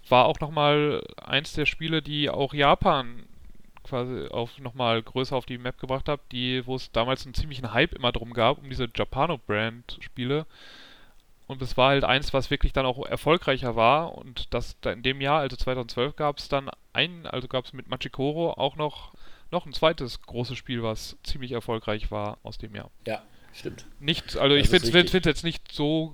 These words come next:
Speaker 1: also ich find Love Letter, das finde ich noch ein Spiel, das, das kann ich mal so ganz gerne spielen. Machikoro würde ich jetzt, also ich würde jetzt nicht unbedingt das komplett ablehnen, aber es wäre jetzt nicht so, wo ich sofort sagen würde, „Ja, können wir gerne spielen.“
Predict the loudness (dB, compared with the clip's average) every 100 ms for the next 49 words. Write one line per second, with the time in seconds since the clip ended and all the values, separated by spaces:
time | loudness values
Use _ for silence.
0 | -10 -4 2 2 0 6 6 8 6 6
1 | 4 0 0 -2 -2 2 6 6 2 -6
2 | -4 -2 0 2 2 2 -2 -4 -2 0
3 | 0 0 -4 -2 -2 -4 -16 -16 -16 -16
4 | -4 -2 -2 0 0 4 4 4 4 0
5 | -14 -20 -20 -20 -20 -18 -8 -4 -2 -2
6 | -4 -6 -6 -8 -6 -4 -6 -10 -20 -20
7 | -8 2 2 2 -4 -4 -8 -6 -4 -4
8 | -4 -6 -2 -2 -4 -6 -4 -2 -2 -2
9 | -2 0 2 2 0 -4 -2 0 -2 -4
10 | -8 -4 -4 -4 -4 -4 -2 -4 -4 0
11 | 2 2 -2 -10 -8 -2 0 0 0 -4